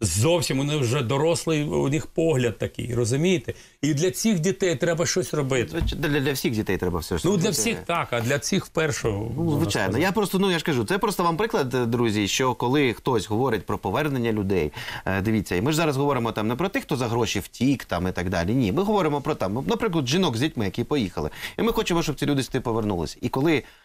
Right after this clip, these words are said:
Speaker 2: уряд ляпає язиком, держава ляпає язиком, президент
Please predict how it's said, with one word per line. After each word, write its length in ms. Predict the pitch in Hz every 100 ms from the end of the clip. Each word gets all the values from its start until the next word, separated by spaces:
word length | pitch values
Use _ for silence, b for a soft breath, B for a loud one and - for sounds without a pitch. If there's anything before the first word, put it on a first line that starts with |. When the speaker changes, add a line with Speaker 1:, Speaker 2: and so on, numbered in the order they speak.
| B -
Speaker 2:
уряд 460 | 247 254 208 143
ляпає 400 | 165 170 160 151
язиком, 580 | 143 123 123 - 110 104
держава 580 | 110 202 151 196 180 156
ляпає 340 | 147 139 127
язиком, 420 | 120 113 113 113 95
президент 580 | 220 196 165 202 170